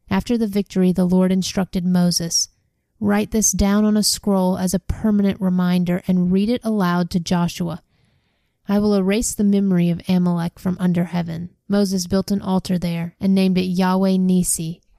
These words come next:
which means "The Lord is my banner." He said, "They have raised their fist against the Lord's throne, so now the Lord will be at war with Amalek generation after generation."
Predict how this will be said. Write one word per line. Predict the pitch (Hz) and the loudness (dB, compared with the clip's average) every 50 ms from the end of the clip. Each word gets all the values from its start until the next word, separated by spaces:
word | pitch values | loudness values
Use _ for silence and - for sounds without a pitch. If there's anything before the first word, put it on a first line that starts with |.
| _ _ _ _ _ _ _ | _ _ _ _ _ _ _
which | 190 180 - - | -4 -4 0 0
means | 196 190 180 165 170 | 0 2 2 0 0
"The | 190 180 | 0 2
Lord | 180 175 180 180 185 185 185 - - | 2 4 4 4 2 2 0 -2 -2
is | - 180 180 | -4 -2 0
my | 185 180 175 175 | 2 2 2 0
banner." | 170 - 170 170 170 165 160 165 - - _ _ _ _ _ _ _ _ _ - - _ _ _ _ - | 0 -2 -4 -4 -6 -6 -8 -10 -14 -18 _ _ _ _ _ _ _ _ _ -20 -20 _ _ _ _ -4
He | - 214 196 | -2 0 0
said, | - - 208 196 196 190 180 175 - _ _ _ _ _ _ _ _ _ _ _ | 2 2 2 2 2 2 0 -2 -8 _ _ _ _ _ _ _ _ _ _ _
"They | 226 208 202 | 0 2 2
have | 190 180 | 2 2
raised | 180 185 190 196 202 220 226 220 208 - | 2 2 2 2 2 2 0 -2 -2 0
their | 208 190 185 | 0 0 0
fist | 175 - - 208 214 208 - - | -2 -2 -2 -2 -2 0 -2 -4
against | 202 190 190 190 185 - - | -4 -2 -2 -2 -2 -2 -2
the | - 185 | -2 0
Lord's | 180 185 185 190 190 190 180 - - | 2 2 2 2 2 0 0 -2 -4
throne, | - - 190 185 185 180 180 180 175 175 | -2 0 0 2 2 2 2 2 0 -2
so | - - - 180 | -2 -2 -2 -2
now | 180 180 180 185 190 190 202 208 220 208 - _ _ _ _ _ _ _ _ _ | 0 0 0 0 0 0 0 0 -2 -2 -4 _ _ _ _ _ _ _ _ _
the | 202 190 | 0 2
Lord | 185 190 190 190 190 185 | 4 4 4 2 2 2
will | 185 175 | 0 0
be | 170 202 196 202 196 | 2 2 2 2 0
at | 196 190 190 | -4 -6 -4
war | 185 175 175 185 190 190 180 175 | -4 -2 0 2 2 2 0 -2
with | 175 175 - - | -4 -6 -8 -6
Amalek | 196 190 185 180 180 180 175 165 165 - - _ | -2 -2 0 0 0 -2 -4 -6 -8 -12 -18 _
generation | - - 196 190 190 190 190 185 175 170 170 - - - 170 160 170 - _ _ _ - | -8 -4 -2 0 0 0 0 0 0 -2 -6 -8 -10 -12 -14 -14 -16 -18 _ _ _ -10
after | 190 175 175 - - 185 170 | -8 -8 -6 -4 -4 -6 -6
generation." | - - 190 175 170 175 170 170 160 156 170 - - - - - - 185 | -4 -6 -6 -4 -4 -4 -6 -6 -8 -10 -12 -14 -14 -14 -12 -12 -12 -12